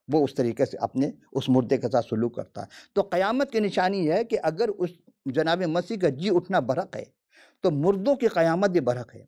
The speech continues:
اس لیے کہ جناب مسیح نے مقام پہ کہا تھا کہ "قیامت اور زندگی میں ہوں۔"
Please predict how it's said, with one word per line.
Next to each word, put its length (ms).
اس 160
لیے 100
کہ 100
جناب 220
مسیح 300
نے 100
مقام 400
پہ 60
کہا 260
تھا 200
کہ 80
"قیامت 640
اور 120
زندگی 440
میں 180
ہوں۔" 140